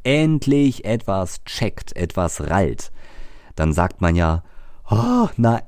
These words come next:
endlich, bei dir ist der Groschen gefallen.“ Aber wieso sagt man das? Der Groschen gefallen. Also die Älteren werden sich erinnern, der Groschen, das war ja noch zu D-Mark-Zeiten, das war ein Zehn-Pfennig-Stück. Die waren so golden.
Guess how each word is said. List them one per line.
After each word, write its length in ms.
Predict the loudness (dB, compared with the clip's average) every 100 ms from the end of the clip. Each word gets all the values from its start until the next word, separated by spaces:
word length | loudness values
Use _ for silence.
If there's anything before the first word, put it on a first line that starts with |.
| -2
endlich, 560 | 4 4 4 2 0 2
bei 100 | 0
dir 200 | 2 0
ist 120 | 0
der 100 | -2
Groschen 380 | -2 -2 0 0
gefallen.“ 460 | 0 0 -4 -4 -14 -18 -20 -20 -20 -20 -20 -20 -20 -18 -6
Aber 240 | -2 0
wieso 280 | 2 2 0
sagt 400 | 0 -2 -4 -4
man 180 | -2 0
das? 380 | -2 -10 -16 -16 -14 -14 -14 -16 -18 -10 0
Der 100 | 0
Groschen 520 | 0 -2 -2 -2 -2
gefallen. 480 | -2 -4 -6 -8 -10 -12 -8 -8 -4
Also 200 | 0 2
die 120 | 2
Älteren 340 | 0 0 2 4
werden 120 | 4
sich 240 | 2 0
erinnern, 340 | 2 2 2 2
der 140 | 2
Groschen, 640 | 2 0 0 -2 -2 -2 -2
das 220 | -2 -4
war 80 | -2
ja 80 |
noch 140 | -2 -4
zu 180 | -4 -2
D-Mark-Zeiten, 960 | -2 -2 -2 -4 -8 -6 -4 -2 -2
das 180 | -4 -4
war 80 | -4
ein 180 | -4 -4
Zehn-Pfennig-Stück. 1300 | -4 0 0 -2 -4 2 2 2 -4 -4 -4 -4 -10 -14 -16 -14 -16 -16 -10
Die 80 | -6
waren 160 | -2 0
so 160 | 0
golden. 560 | 0 0 4 4 2 -2